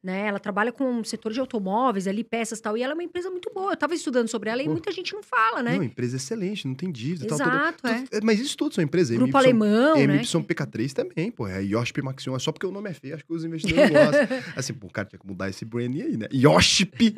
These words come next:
Speaker 2: Maxion, cara, no Brasil, ajuda aí, bota Geraldo Rodas, pô, faz alguma coisa, cara, Yoship Maxion não dá.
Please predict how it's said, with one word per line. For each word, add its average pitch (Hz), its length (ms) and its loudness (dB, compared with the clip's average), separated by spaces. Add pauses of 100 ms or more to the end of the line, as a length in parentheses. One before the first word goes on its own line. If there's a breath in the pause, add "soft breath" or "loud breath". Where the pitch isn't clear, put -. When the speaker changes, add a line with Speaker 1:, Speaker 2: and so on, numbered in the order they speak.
(120)
Speaker 2:
Maxion, 147 800 4
cara, 120 200 0
no 165 120 4
Brasil, 147 520 0
ajuda 143 360 0
aí, 151 100 6
bota 139 320 6
Geraldo 151 460 8
Rodas, 113 400 0
pô, - 120 -20 (440 loud breath)
faz - 200 12
alguma 359 440 12
coisa, 143 340 8
cara, 95 240 2
Yoship 139 300 8
Maxion 151 280 6
não 170 100 4
dá. 131 160 2